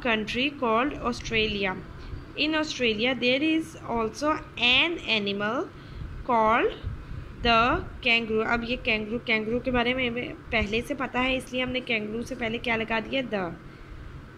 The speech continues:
The kangaroo is the best jump, jumper in the world। <clears throat> Kangaroo जो है ना, वो चलता है तो जंप करते हुए चलता है।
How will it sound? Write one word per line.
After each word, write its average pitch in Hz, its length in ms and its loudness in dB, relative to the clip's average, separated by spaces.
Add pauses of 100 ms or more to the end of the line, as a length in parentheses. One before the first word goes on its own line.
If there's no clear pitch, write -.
(360)
The 262 380 4 (160)
kangaroo 226 460 2
is 254 400 2
the 240 480 4 (180)
best 277 280 2
jump, 214 580 -2
jumper 220 420 2
in 214 420 0
the 294 260 2 (220)
world। 202 380 2 (480)
<clears throat> 247 440 -4
Kangaroo 220 320 0
जो 262 120 0
है 247 120 2
ना, 269 100 0
वो 294 100 -2
चलता 220 320 -2
है 233 60 0
तो 277 100 -4
जंप 220 420 -2
करते 214 300 -2
हुए 190 120 -2
चलता 185 360 -6
है। - 60 -12